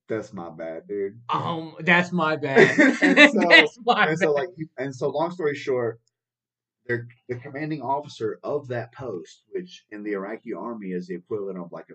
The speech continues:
Speaker 1: three-star general in our, uh, military, which for the civilians out there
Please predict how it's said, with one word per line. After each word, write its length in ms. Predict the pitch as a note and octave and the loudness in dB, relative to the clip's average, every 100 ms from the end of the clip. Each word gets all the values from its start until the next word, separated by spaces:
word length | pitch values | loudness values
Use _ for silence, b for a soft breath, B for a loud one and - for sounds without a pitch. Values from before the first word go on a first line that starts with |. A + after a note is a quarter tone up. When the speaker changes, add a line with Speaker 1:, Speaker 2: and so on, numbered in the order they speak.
| - | -14
Speaker 1:
three-star 360 | G2 - F2+ - | -14 -12 -14 -12
general 580 | G2+ F#2+ F2 D#2+ _ _ _ _ _ _ _ - | -14 -14 -14 -16 _ _ _ _ _ _ _ -16
in 160 | F2+ F2 | -14 -12
our, 640 | D#2 G2 A#2+ F#2 D#2+ D#2+ _ _ _ _ | -12 -10 -8 -8 -8 -14 _ _ _ _
uh, 120 | _ _ _ | _ _ _
military, 540 | D#3+ _ D#2 D2+ D#2 D2+ | _ _ _ _ _ _
which 100 | D#2 _ | -20 _
for 160 | - | -18
the 40 | D#2+ | -18
civilians 460 | E2 F2+ F#2 F2 | -12 -10 -8 -10
out 160 | F2 - _ | -14 -16 _
there 140 | - | -18